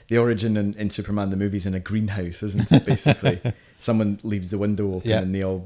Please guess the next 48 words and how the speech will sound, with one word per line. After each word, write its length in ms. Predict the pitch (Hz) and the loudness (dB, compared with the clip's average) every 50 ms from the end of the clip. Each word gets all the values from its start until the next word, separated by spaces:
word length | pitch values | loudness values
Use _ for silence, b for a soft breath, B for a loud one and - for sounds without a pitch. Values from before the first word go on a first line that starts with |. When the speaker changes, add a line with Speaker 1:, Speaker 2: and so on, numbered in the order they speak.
| - | -6
Speaker 1:
die. 340 | - 104 98 101 98 95 92 92 B B B B B _ _ | -4 -4 -2 -2 -2 -2 -4 -6 B B B B B _ _
But, 240 | - 107 101 - - | -4 -4 -4 -4 -4
um, 460 | 98 101 101 98 98 98 98 98 101 - _ _ _ | -2 -2 0 0 0 -2 -2 -4 -6 -8 _ _ _
y-, 120 | 113 113 113 _ _ _ | -12 -12 -12 _ _ _
yeah, 220 | 131 117 104 101 | -2 0 0 2
I, 80 | 95 95 | 0 0
I, 240 | 107 110 107 101 95 - | -2 -2 -4 -4 -4 -4
I, 120 | 95 101 - - 98 | -6 -6 -4 -2 -2
I'd 80 | 98 98 | -2 -2
agree 180 | 101 92 101 98 | -2 -2 -4 -4
with 220 | 92 101 95 - | -4 -6 -8 -6
you 60 | 101 | -6
on 60 | 95 | -6
that 140 | 95 101 - - | -6 -8 -8 -8
front. 140 | 104 101 | -10 -6
But 80 | 107 110 | -2 0
I 80 | 113 120 | 0 0
just 160 | 127 131 117 | 0 -2 -2
think 200 | 127 117 110 - | -4 -4 -4 -6
in 200 | 117 - 107 107 | -8 -6 -6 -4
terms 220 | 98 - 110 110 104 | -2 -2 -2 -2 -2
of 60 | 95 | -4
the 60 | 98 | -6
aesthetic, 720 | 95 87 - - 101 98 - - - - - - - - - _ _ | -6 -6 -6 -6 -6 -6 -6 -10 -14 -14 -16 -20 -20 -20 -20 _ _
i-, 100 | - - - _ _ - | -18 -18 -18 _ _ -8
in 120 | 113 104 | -8 -6
terms 220 | 104 123 120 117 107 | -4 -2 -2 -2 -2
of 80 | 113 - | -4 -4
how 140 | - 113 107 | -2 -2 -4
cool 520 | 101 - - 104 104 98 98 98 95 95 92 | -4 -4 -4 -2 -2 -2 -2 -4 -6 -8 -10
Superman 480 | - - 110 - - 98 95 90 90 90 | -8 -6 -6 -4 -4 -4 -4 -4 -6 -6
is, 280 | 87 85 - - - b b b b b b b b b b b _ | -8 -10 -12 -14 -18 b b b b b b b b b b b _
you 80 | - 107 | -8 -6
know, 120 | 107 104 101 | -6 -6 -6
it 80 | 82 | -6
has 220 | 87 113 123 131 156 | -6 -6 -6 -4 -4
all 60 | 147 | -4
the 100 | 123 113 | -6 -6
classic 380 | - - 113 113 - - - | -6 -8 -8 -8 -8 -10 -12
stuff 220 | - - 117 101 - | -8 -8 -8 -8 -4
going 200 | 107 113 110 107 | -4 -4 -2 -2
into 280 | 107 107 104 - - | -2 -4 -6 -6 -8
the, 200 | 104 98 104 101 98 | -8 -6 -4 -6 -6
the 200 | 95 - - 98 | -6 -8 -12 -12
phone 300 | - - 107 104 101 98 | -8 -4 -4 -2 -2 -2
booth 240 | 95 107 101 - - | -2 -2 -4 -4 -6
and 120 | 196 190 | -10 -10
changing. 640 | - - - 190 202 202 196 190 208 202 202 202 | -10 -8 -6 -4 -4 -4 -4 -2 -2 -2 0 2